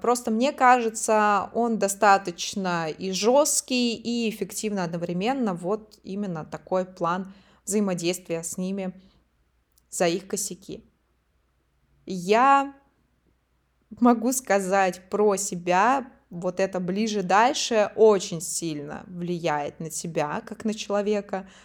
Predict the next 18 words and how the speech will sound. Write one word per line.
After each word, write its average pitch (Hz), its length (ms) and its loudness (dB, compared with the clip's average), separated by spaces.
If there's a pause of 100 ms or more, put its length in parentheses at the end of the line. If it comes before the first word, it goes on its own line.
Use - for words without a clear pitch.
(140)
Я 226 280 6
это 220 140 -2
проходила 175 640 -2
много 180 520 0
раз, 165 320 0
несколько 175 680 -2
раз, 151 360 -2
и 165 100 -6
в 165 160 -8
восемнадцать, 190 880 -2
и 175 60 -4
в 170 100 -12
почти 190 380 -8
тридцать. 202 800 -4 (880)
Это 208 180 0
достаточно 190 640 0
мощная 190 540 -2
история 247 680 -2